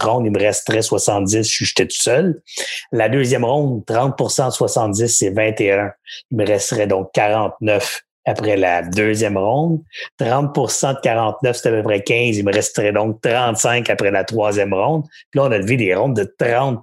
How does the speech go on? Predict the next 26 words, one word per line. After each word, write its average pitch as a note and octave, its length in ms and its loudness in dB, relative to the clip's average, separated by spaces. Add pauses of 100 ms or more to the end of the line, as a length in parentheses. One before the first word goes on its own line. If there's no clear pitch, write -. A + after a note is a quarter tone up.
pour A2+ 180 0
cent A#2+ 280 0
à G2+ 80 0
chaque - 240 0
fois, B2 400 0 (380)
ce - 100 -6
qui A2+ 140 0
risque G2+ 260 0
pas A2 180 -2
d'arriver. F#2 340 2
Les G2 140 0
premières G#2+ 480 0
rondes, C3 280 0
c'est F#2 260 -4
trente G2 300 0
pour - 200 -2
cent. C#3+ 360 0
La A#2 120 0
deuxième, A2 500 0
ça G#2+ 100 0
va F#2+ 80 2
peut-être G2 220 0
être G#2 140 -2
un F#2+ 280 2
vingt-cinq, F3+ 1040 0
euh, B2 180 2